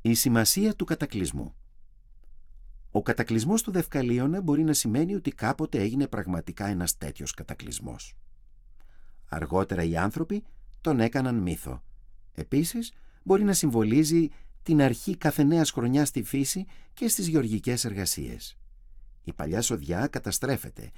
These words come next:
και αρχίζει η προετοιμασία για την καινούρια. Ο Προμηθέας και ο Επιμηθέας. Ένας άλλος μύθος λέει πως οι θεοί έπλασαν τον άνθρωπο από χώμα και φωτιά μέσα στη γη.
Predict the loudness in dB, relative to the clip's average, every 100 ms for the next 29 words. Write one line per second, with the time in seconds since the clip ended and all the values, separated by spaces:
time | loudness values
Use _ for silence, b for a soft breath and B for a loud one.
0 | b b -2 -2 2 2 4 2 0 0
1 | 0 0 0 -2 -2 -4 -4 -6 -6 -6
2 | -10 -14 -14 -18 -18 -18 -18 -20 -18 -18
3 | -18 -20 -20 -20 -20 -20 -20 -20 -18 -20
4 | -6 0 2 2 2 2 2 0 -8 -12
5 | -18 -2 2 4 4 2 2 -2 -2 -6
6 | -12 -16 -20 -20 -20 -20 -20 -20 -20 0
7 | 2 4 2 0 0 2 2 0 -2 -4
8 | -10 -16 b b b 0 0 0 2 2
9 | 2 0 0 0 0 0 -2 -2 0 0
10 | 0 -6 -4 -4 -6 b b -4 -2 0
11 | 2 2 2 -2 -2 -4 -2 -2 -2 -10
12 | -16 -16 -4 -2 0 -2 -2 0 0